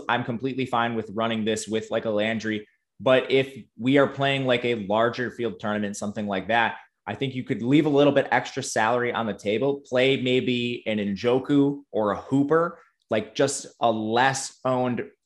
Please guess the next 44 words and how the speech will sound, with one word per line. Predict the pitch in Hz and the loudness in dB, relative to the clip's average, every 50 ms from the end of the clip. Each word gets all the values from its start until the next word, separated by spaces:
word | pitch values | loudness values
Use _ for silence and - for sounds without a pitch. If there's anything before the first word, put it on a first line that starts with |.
| _ _ _ | _ _ _
pass | - - 131 131 131 131 | -4 0 2 2 2 0
catcher. | - - 147 127 120 - 131 | -2 -2 -2 -2 0 -2 -2
Doesn't | 113 127 131 123 139 | 0 0 0 0 -2
necessarily | 127 123 120 - - - 127 123 117 104 | -4 -4 -6 -6 -8 -4 -4 -2 -2 -2
have | 110 107 104 - | -2 -2 -4 -4
to | 113 | -6
be | 101 98 | -6 -4
a | 98 | -4
receiver | 92 92 - - 110 95 98 90 | -6 -6 -6 -8 -6 -6 -6 -8
for | - 90 87 | -8 -10 -14
Cleveland. | - - 120 113 107 95 107 101 95 - _ _ _ _ _ | -8 -6 -4 -4 -4 -4 -4 -6 -6 -8 _ _ _ _ _
That | 131 135 135 123 | 2 2 4 4
way | 135 123 | 2 2
Keenum | 123 - - 143 143 139 127 120 | 0 0 -2 0 0 0 0 -2
is | 107 - - - | -4 -4 -6 -6
stacked, | - - 113 113 107 98 - - | -2 2 2 2 2 0 -2 -6
but | - 110 | -6 -6
he's | 110 101 | -6 -4
not | 120 123 113 107 | -2 -2 -2 -2
stacked | - - - 120 110 107 - - - | -4 -4 -2 0 0 0 0 -2 -8
with, | 104 101 - | -8 -8 -6
like, | - 104 101 95 95 - - - _ _ | -4 -2 -2 -2 -4 -6 -16 -20 _ _
the | - 101 120 | -6 -4 -2
number | 123 131 135 139 127 | 0 0 2 2 0
one | 113 117 113 117 110 | 0 0 -2 -2 -2
in | 101 98 | -2 -2
Landry | 98 95 90 90 92 87 - 85 80 | -4 -4 -4 -6 -8 -10 -10 -10 -6
or | - 98 107 107 104 | -4 0 0 0 0
the | 101 - 110 101 101 98 | 0 -2 -2 -2 -2 -2
number | 107 131 139 135 127 | -2 0 0 0 0
one | 123 123 120 120 | 2 2 0 0
in | 113 107 | -2 -4
Peoples-Jones | 104 120 113 - 110 101 92 92 - 104 104 98 95 90 90 - | -4 -6 -6 -6 -6 -8 -8 -10 -8 -6 -4 -4 -4 -6 -8 -6
if | - 95 95 - | -6 -6 -6 -6
Landry | 104 92 95 92 92 87 | -6 -6 -6 -6 -8 -10
sits, | 85 - - 90 82 - | -12 -8 -8 -8 -8 -8
something | - 110 101 101 98 | -8 -8 -6 -2 -2
like | 95 90 - - | -2 -2 -2 -6
that. | 90 80 78 67 - - | -6 -6 -6 -6 -8 -8
You | 107 | -4
know | 104 104 | -2 -2
what | 107 | 0
I | 104 | 0
mean? | 107 107 110 107 | 0 -2 -4 -6